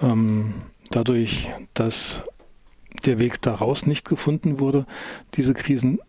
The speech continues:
immer und immer wieder auftauchen und, ähm, die Situation sich für viele Behandelten dauerhaft gar nicht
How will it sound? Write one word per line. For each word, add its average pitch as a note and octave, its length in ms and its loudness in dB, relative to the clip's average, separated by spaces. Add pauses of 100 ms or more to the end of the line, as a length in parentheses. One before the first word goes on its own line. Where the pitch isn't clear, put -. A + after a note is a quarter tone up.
immer D#3 420 2
und D#3+ 180 0
immer B2+ 240 2
wieder D#3+ 200 2
auftauchen C#3 760 0
und, A#2+ 600 -2 (220)
ähm, A2+ 440 -2 (1500)
die A2 360 2 (100)
Situation - 640 2
sich B2+ 440 0 (380)
für - 200 -2
viele D3+ 240 2
Behandelten B2 680 2 (360)
dauerhaft C3+ 720 0 (240)
gar A#2+ 200 0
nicht A#2+ 340 0